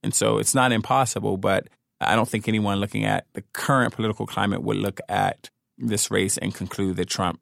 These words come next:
doesn't have a shot. Uh, he has a very good shot. And if Trump continues to be Trump, which he is most likely to do, there is not going to be a pivot. I think most people understand that at this moment. Then conversations about race will continue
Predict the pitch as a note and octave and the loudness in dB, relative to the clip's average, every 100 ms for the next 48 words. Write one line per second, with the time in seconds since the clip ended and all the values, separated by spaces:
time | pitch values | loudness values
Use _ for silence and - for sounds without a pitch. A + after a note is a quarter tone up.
0 | - F#2+ F#2 - G2 G2 F#2 - G2+ F2 | -2 0 0 -4 -2 -2 -2 -2 2 2
1 | - _ G2 F#2+ F#2+ G2+ G2 G2+ F2+ F#2 | 0 _ -6 -4 -4 -4 -4 -2 -2 -2
2 | F#2+ - F#2 E2 D#2 _ _ _ _ _ | -4 -4 -2 -2 -4 _ _ _ _ _
3 | - D3 E3 - - _ - - D#3+ - | -2 2 2 0 -12 _ -4 0 0 0
4 | D3+ - D3 C#3 C#3 C3+ B2 D3 D#3 - | 0 2 2 2 2 2 2 2 0 0
5 | B2 A#2+ - - - B2 B2 B2 - A#2 | 0 0 -2 -2 0 2 4 2 2 2
6 | B2 A#2+ - B2 A2+ A2+ A2 B2 C3 A2+ | 4 4 4 0 0 -4 0 2 4 4
7 | A2+ A2 - G#2+ A#2 A2 G#2+ G#2+ A2 A2+ | 4 2 0 0 2 2 2 0 0 0
8 | G#2+ G#2+ G#2 - G#2+ A#2+ - _ - G#2+ | 0 -2 -2 0 2 2 0 _ -6 -4
9 | - A2+ A2 _ _ _ - A2 G#2+ A2 | -4 -4 -4 _ _ _ -2 0 0 -2
10 | G#2 G#2 G2+ - G#2+ G#2 G2 G2 F#2+ G2+ | -2 0 0 -2 -2 0 0 -2 -2 -4
11 | G#2+ G#2+ B2+ - _ - B2 A#2+ C#3 C#3+ | 0 2 0 -2 _ 0 0 2 2 2
12 | - C3+ B2+ A#2+ B2 A#2+ A#2+ A#2+ B2 - | 0 0 2 0 2 2 2 2 0 -6
13 | _ - - _ - C#3 C3 - D#3+ B2 | _ -20 -20 _ 0 2 2 4 4 2
14 | G2 | 0